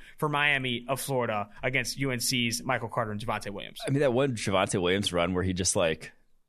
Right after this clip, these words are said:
Speaker 1: Ends the
Speaker 2: is,
Speaker 1: dude.
Speaker 2: yeah, is running, like, high, um, like, it's just in a straight line, low, barely lowers his shoulder, and the safety just, like, I don't know what he was doing.
Speaker 1: Dude,
Speaker 2: That,
Speaker 1: collapsed
Speaker 2: that
Speaker 1: like a Jenga block. It was
Speaker 2: Yeah.
Speaker 1: just, it was awful.
Speaker 2: It was brutal, but they both averaged over ten yards a carry,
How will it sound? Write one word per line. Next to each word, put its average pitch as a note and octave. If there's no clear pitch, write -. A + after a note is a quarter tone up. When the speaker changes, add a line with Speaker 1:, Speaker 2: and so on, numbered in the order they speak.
Speaker 1:
Ends E3
the A#2+
Speaker 2:
is, G#2+
Speaker 1:
dude. G2
Speaker 2:
yeah, A#2
is G2
running, G#2
like, F2+
high, G2+
um, E2
like, F2+
it's G2+
just A2+
in A2+
a F#2
straight G2+
line, F2+
low, G#2+
barely A2+
lowers G2+
his E2+
shoulder, F2+
and D#2
the F2
safety F2
just, E2+
like, D2
I -
don't E3
know C#3+
what F2
he C2+
was -
doing. G#2
Speaker 1:
Dude, D#3
Speaker 2:
That, F#2+
Speaker 1:
collapsed D#3+
Speaker 2:
that F#3
Speaker 1:
like A#2
a -
Jenga D3+
block. A2
It E3+
was C#3
Speaker 2:
Yeah. D3
Speaker 1:
just, -
it E3
was C#3+
awful. -
Speaker 2:
It A#2
was A#2
brutal, F2+
but E2
they F#2+
both F#2+
averaged F2
over D#2+
ten E2
yards D#2+
a -
carry, D2+